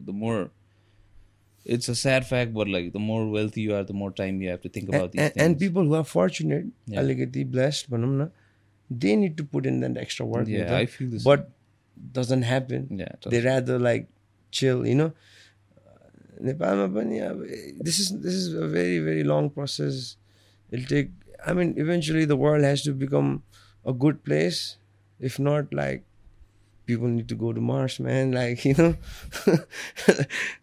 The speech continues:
Speaker 2: You know, they need to really, like, I mean, sometimes म त संसारमा के के भएको त हेरिराख्यो भने त, man, it just, it kills me, but <clears throat> तर एक, तिमी राम्रो मात्रै गरिराख, होइन?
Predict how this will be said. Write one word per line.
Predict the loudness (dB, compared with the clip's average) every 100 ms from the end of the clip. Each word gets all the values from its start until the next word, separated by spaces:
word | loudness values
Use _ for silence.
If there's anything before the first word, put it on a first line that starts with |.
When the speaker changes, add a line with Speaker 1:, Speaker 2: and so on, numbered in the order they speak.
| -10 4 8
Speaker 2:
You | 10
know, | 10
they | 10 10
need | 8 6
to | 4
really, | 6 8 8
like, | 6
I | 4 2
mean, | 4 2 0 0
sometimes | 2 4 4 4 4
म | 2 2
त | 4 2 2
संसारमा | 2 4 4 4
के | 2
के | 2
भएको | 2 0
त | 0
हेरिराख्यो | 0 2 4 2 2 0
भने | 0 -2
त, | -2 -4 -6 _ _ _ _ _ _
man, | -2 2 4 2 2
it | 0
just, | 0 0 -2 -4 -10 _ _ _ _ _ _ -10
it | -10
kills | 2 6 6 4
me, | 0
but | 0 0 0
<clears throat> | -4 -8 -12 -20 -20 -20 _ _ -20 _ _ _ _ _ 2
तर | 4 6
एक, | 2 -2 -4 -4 _ 2
तिमी | 6
राम्रो | 6 8 6
मात्रै | 8 6
गरिराख, | 8 8 8 6 2
होइन? | 0 2